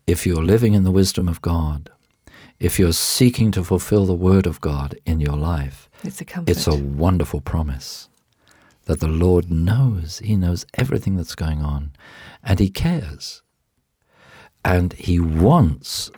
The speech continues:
Speaker 1: to speak by his Spirit. He wants to speak the words of wisdom to you so that you will speak the words of wisdom to others. That out of you, out of your heart, will flow a wellspring of life.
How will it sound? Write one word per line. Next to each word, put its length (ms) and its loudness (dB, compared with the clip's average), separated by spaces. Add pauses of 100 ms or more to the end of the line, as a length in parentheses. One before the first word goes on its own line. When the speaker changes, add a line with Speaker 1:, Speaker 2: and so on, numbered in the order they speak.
(120)
Speaker 1:
to 120 -4
speak 720 0
by 260 -2
his 200 -2
Spirit. 420 0
He 120 -2
wants 580 2
to 120 -4
speak 400 -4
the 120 -6
words 320 2
of 140 -6
wisdom 500 -4
to 160 -6
you 420 4 (380)
so 360 -6
that 280 -8
you 320 0
will 160 -4
speak 340 -4
the 100 -6
words 420 -2
of 120 -12
wisdom 460 -10
to 160 -12
others. 580 -14 (440)
That 260 -6
out 580 2 (320)
of 280 -2
you, 520 2
out 260 2
of 140 -4
your 160 -2
heart, 680 -6 (420)
will 140 -6
flow 520 -4
a 80 -6
wellspring 640 -6
of 160 -10
life. 540 -12